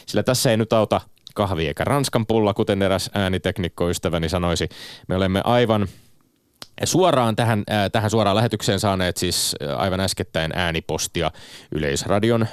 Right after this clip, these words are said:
väittelyneuvostolta. Neuvostolta, jota on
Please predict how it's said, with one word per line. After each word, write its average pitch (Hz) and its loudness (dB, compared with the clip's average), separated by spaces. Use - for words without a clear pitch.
väittelyneuvostolta. 76 -6
Neuvostolta, 104 2
jota 104 2
on 101 0